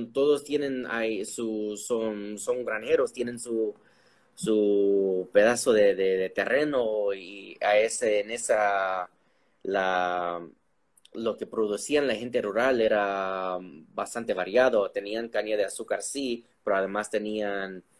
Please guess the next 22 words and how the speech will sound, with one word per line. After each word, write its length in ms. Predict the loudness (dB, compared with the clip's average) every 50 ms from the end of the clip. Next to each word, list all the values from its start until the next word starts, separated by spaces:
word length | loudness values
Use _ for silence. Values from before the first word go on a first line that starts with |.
| _ _ _ _ _ -4
eh, 580 | -2 0 0 2 2 2 2 2 2 2 0 -2 -4 -4
frutas, 580 | 0 0 0 0 2 0 0 0 0 -2 -4 -2
tenían, 1040 | -2 -2 -2 -2 -4 -4 -4 -4 -4 -6 -6 -6 -6 -6 -6 -6 -6 -8 -8 -10 -12 -16 -20 -20 -20 -20 -20 _ _ _ _ _ _ _ _ _ -20 -16 -14
eh, 720 | -12 -10 -8 -8 -6 -6 -6 -6 -4 -4 -2 -2 -4 -4 -4
animales. 840 | -4 -4 -2 4 8 10 10 12 12 12 12 12 12 12 10 8 4
Entonces 340 | -2 0 2 2 2 4 4
era 140 | 4 4 4
una, 340 | 4 4 2 2 2 2 0
un, 240 | 0 -2 -2 0
un 180 | 0 0 -2 -2
sistema 440 | -4 -6 -8 -4 -4 -4 -2 0 -2
bastante 380 | -2 -2 -4 -6 -10 -12 -12
más 240 | -12 -10 -10 -10 -10 _ _ _ _ _ -8
variado 800 | 0 2 2 2 4 4 2 4 4 4 2 2 2 2 2 2
a 100 | -2 -4
comparado 400 | -8 -8 -6 -4 -2 0 0 0
a 20 | 0
lo 140 | -2 -4 -6
que 80 | -10
se 160 | -12 -10 -8 -8
va 360 | -6 -6 -6 -6 -6 -6 -8
a 80 | -10